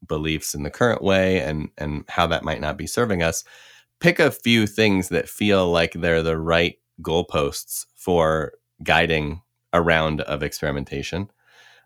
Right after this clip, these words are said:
Um, you know, drafting is always drafting, but the way I often like to do it is the way we've,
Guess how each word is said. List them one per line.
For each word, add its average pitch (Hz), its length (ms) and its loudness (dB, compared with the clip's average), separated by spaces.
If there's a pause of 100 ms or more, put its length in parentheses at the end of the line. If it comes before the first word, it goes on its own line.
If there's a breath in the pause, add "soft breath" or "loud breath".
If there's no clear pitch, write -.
(120)
Um, 82 380 0 (460)
you 101 140 4
know, 87 100 4
drafting 87 540 2
is 98 140 2
always 85 400 2
drafting, 85 440 2
but 85 140 -2
the 87 80 0
way 85 160 4
I 87 160 4
often 82 260 0
like 73 200 -4
to 76 80 -10
do 78 160 -4
it 76 100 -2
is 73 140 -6
the 78 100 -6
way 76 180 -2
we've, 76 200 -6